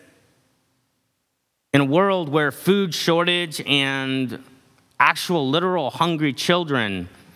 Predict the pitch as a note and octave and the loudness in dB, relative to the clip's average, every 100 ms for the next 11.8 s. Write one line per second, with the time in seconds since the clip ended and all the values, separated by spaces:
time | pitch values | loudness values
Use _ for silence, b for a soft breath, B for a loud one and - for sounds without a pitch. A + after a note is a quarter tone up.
0 | B B B B _ - C3+ C3+ - - | B B B B _ -2 0 0 -4 -2
1 | F3 D#3 A#2+ A#2+ F3 F3+ F#3+ - C#3+ - | 0 0 0 0 0 0 0 -2 -4 2
2 | F3+ F#3 D#3+ B2+ B2 B2 C#3+ C#3+ C#3 C#3 | 4 4 0 -2 -2 0 0 0 0 -2
3 | - C#3 C3 - C#3 A#2+ B2+ D#3+ G#3 C#3 | 0 0 0 0 0 0 2 2 2 0
4 | D3+ D3+ D#3 D3+ C#3 D3 C#3 - F#3 F#3+ | 0 0 0 0 0 -2 -2 0 0 0
5 | - D#3 C#3+ C#3 D3 C#3+ C3+ B2+ C3+ B2 | 0 0 0 0 -2 -2 -4 0 0 2
6 | F3+ F#3 C3+ - B B B B B B | 0 0 -4 -10 B B B B B B
7 | B - A3+ G3 C3+ - - F#3 B3 D3+ | B 2 4 2 0 -6 0 2 4 2
8 | A2+ - A2+ A#2+ A#2 G#2 F2+ G2 - - | -2 -4 -4 2 2 2 -2 -4 -4 -2
9 | G3+ G3 - D#3+ D3+ - E3 D#3 C#3 C3+ | -2 -2 -2 -2 -2 0 0 -2 -2 0
10 | C3+ B2+ C3 B2 - A2+ - B2 - A#2+ | 0 0 -2 -4 -8 -8 -2 -2 0 0
11 | A2+ - C3+ B2 F#2+ - F2 | 0 0 0 0 -2 -4 -6